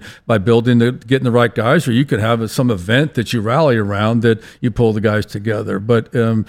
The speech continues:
you can't ever lose sight. You can't ever lose your locker room, nor could you lose sight of, of what you got going in there.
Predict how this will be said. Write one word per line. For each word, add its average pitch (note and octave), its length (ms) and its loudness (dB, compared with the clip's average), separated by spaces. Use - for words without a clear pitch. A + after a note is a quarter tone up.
you A#2 120 0
can't C#3 260 0
ever A#2 160 2
lose A2+ 240 2
sight. A2+ 440 -2
You G#2+ 160 -8
can't B2 240 0
ever G#2 160 0
lose C3 260 2
your C3+ 80 0
locker A#2+ 280 0
room, A2 100 0
nor A2 180 0
could G#2 180 -4
you G#2+ 120 -2
lose G#2 260 -4
sight G#2+ 320 -2
of, G2 160 -8
of G#2 220 -10
what G#2+ 200 -10
you G2+ 80 -16
got G#2+ 200 -8
going G2+ 260 -8
in G2 80 -12
there. - 180 -20